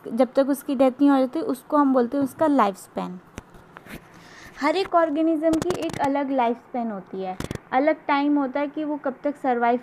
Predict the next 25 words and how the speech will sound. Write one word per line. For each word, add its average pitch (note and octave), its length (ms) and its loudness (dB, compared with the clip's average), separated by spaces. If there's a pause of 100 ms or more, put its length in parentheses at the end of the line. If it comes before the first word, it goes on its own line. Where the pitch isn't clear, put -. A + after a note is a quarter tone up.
(120)
कर G#3+ 120 -2
सकता F#3+ 400 -12
है। F#3+ 200 -16 (1900)
तो D#4+ 60 2
अब E4 160 2
हम E4+ 140 0
बात D#4+ 260 -2
करते E4 200 -4
हैं D#4 80 -4
एसेक्सुअल D4 580 0
reproduction B3 720 -4
की। D4+ 180 -8 (600)
asexual F4 560 0
reproduction E4 680 0
क्या C4 200 0
है? C4+ 300 -4 (400)
जिसमें C#4 440 -4
offspring E4 680 -2
produce D#4 460 -2
होते D4+ 200 -4
हैं F4 60 -2
single C#4+ 420 2
पेरेंट G#3 420 -4
से। A#3 80 -6
इसमें D#4+ 400 -6